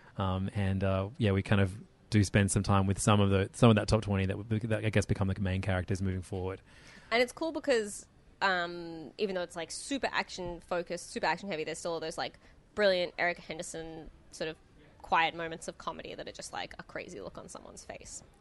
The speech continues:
Speaker 2: or
Speaker 1: Yeah.
Speaker 2: something like that.
Speaker 1: Yeah.
Speaker 2: So good.
Speaker 1: Super fun. Really, really great. Um, and the jokes all land. It's a great
Speaker 2: Yep.
Speaker 1: comedic book, especially if, I know you haven't really been a massive fan of Kyle Starks in the past.
Speaker 2: Yeah. This is, this is easily my favorite thing he's ever done. I think it's
Speaker 1: Um,
Speaker 2: so funny.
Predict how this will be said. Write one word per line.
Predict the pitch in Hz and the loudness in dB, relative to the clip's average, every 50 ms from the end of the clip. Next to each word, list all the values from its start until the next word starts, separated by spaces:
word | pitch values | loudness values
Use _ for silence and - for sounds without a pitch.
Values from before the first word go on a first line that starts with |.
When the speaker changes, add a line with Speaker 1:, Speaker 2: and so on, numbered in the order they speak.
| - | 2
Speaker 2:
or | - 117 | 4 4
Speaker 1:
Yeah. | 110 92 | 4 4
Speaker 2:
something | 90 - - | 2 -4 -10
like | - - | -14 -14
that. | - - - - - - | -14 -14 -14 -16 -4 4
Speaker 1:
Yeah. | 117 117 - | 6 10 10
Speaker 2:
So | 277 247 | 10 10
good. | 202 190 160 - - - - - | 8 4 2 0 -4 -12 -18 -12
Speaker 1:
Super | - - 180 147 135 | 4 6 8 8 8
fun. | - - 110 104 95 87 - | 8 8 8 8 6 4 6
Really, | 127 135 139 139 127 | 10 12 12 12 12
really | 117 113 110 | 12 10 8
great. | 107 - 104 101 98 98 - - - - | 8 8 6 4 4 2 0 -6 -6 -4
Um, | 107 98 95 95 92 98 - | -2 -2 0 -2 -4 -4 -2
and | 107 107 104 101 101 | 0 0 2 2 0
the | 104 | 0
jokes | 117 110 98 - 123 123 120 - - | -2 -4 6 10 10 10 10 10 6
all | 123 110 104 98 | 4 6 6 6
land. | 98 101 104 104 104 104 104 - 107 | 4 2 2 2 2 2 0 -2 -6
It's | 110 - - | -4 -2 -2
a | |
great | 104 - 107 101 113 117 - | 2 4 2 2 2 -2 0
Speaker 2:
Yep. | 196 - 101 101 | 4 6 6 6
Speaker 1:
comedic | 104 - 214 | 6 4 4
book, | - 107 104 101 | 4 2 4 4
especially | - - - 110 - - 113 110 | 2 4 4 4 6 8 6 6
if, | 107 - - - - - - - | 6 4 0 -8 -16 -14 0 4
I | 135 | 8
know | 127 123 | 10 12
you | 120 110 | 12 12
haven't | 107 113 110 110 | 12 10 8 6
really | 107 107 104 | 6 4 4
been | - 104 101 101 | 4 4 2 4
a | |
massive | 101 104 101 - - 107 | 4 4 4 4 2 0
fan | - 110 101 104 | 0 0 0 0
of | 104 | 0
Kyle | - - 101 98 98 | 2 2 2 2 2
Starks | - - 98 104 - - - - | 2 2 2 2 0 0 -4 -4
in | - 123 110 | -2 0 0
the | 113 | 4
past. | - 113 127 175 175 - - - - - - 453 | 6 6 6 6 6 2 -4 -8 -12 -6 0 4
Speaker 2:
Yeah. | 554 605 - 185 - - - - | 4 6 6 4 2 -2 -2 0
This | 240 277 | 0 2
is, | 262 262 226 - - 202 | 2 0 -2 -4 -4 -4
this | 202 202 202 | -4 -4 -4
is | 180 - - | -8 -12 -10
easily | - 247 277 214 180 165 | -6 -4 -4 -2 -2 -4
my | 156 147 | -4 -4
favorite | 135 - 147 147 151 - | -6 -6 -6 -8 -8 -10
thing | - - | -12 -12
he's | - - - - | -12 -12 -10 -10
ever | 87 80 | -12 -10
done. | - - 67 - - - - - - | -12 -12 -14 -14 -14 -16 -14 -12 -4
I | - | 4
think | 113 107 98 | 4 6 6
it's | 98 90 | 6 2
Speaker 1:
Um, | 85 87 - 175 147 | 2 0 0 0 0
Speaker 2:
so | - - | -2 -6
funny. | 98 80 - - | -10 -10 -10 -12